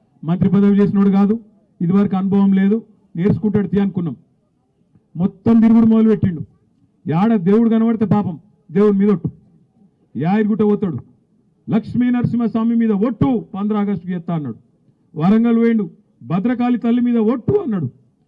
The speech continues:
ఎమ్లాడ పోయిండు, రాజన్న మీద ఒట్టు అన్నాడు. యాడ దేవుడు కనబడితే పాపం ఆ దేవుని మీద ఒట్టేసిండు. దర్గా కూడా పోయిండు. ఏ దేవుడిని విడిచిపెట్టాలి? ఈ దేవుడు ఆ దేవుడు కాదు, అందరు దేవుళ్ళను,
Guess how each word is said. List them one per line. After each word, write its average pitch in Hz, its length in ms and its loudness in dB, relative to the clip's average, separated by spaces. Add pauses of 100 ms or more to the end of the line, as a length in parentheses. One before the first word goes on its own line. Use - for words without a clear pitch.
ఎమ్లాడ 233 360 2
పోయిండు, 226 260 2
రాజన్న 240 420 -2
మీద 247 160 -2
ఒట్టు 240 180 -6
అన్నాడు. 208 240 -6 (300)
యాడ 208 300 -2
దేవుడు 226 380 -2
కనబడితే 226 360 -2
పాపం 190 320 -2 (460)
ఆ 190 60 -6
దేవుని 202 300 0
మీద 196 100 -2
ఒట్టేసిండు. 165 440 -6 (1400)
దర్గా 202 280 2
కూడా 208 200 2
పోయిండు. 165 240 -2 (800)
ఏ 185 160 2
దేవుడిని 240 320 0
విడిచిపెట్టాలి? 220 480 -2
ఈ 202 40 -2
దేవుడు 208 280 0
ఆ 202 60 0
దేవుడు 196 240 -2
కాదు, 196 120 -2
అందరు 208 260 0
దేవుళ్ళను, 214 440 0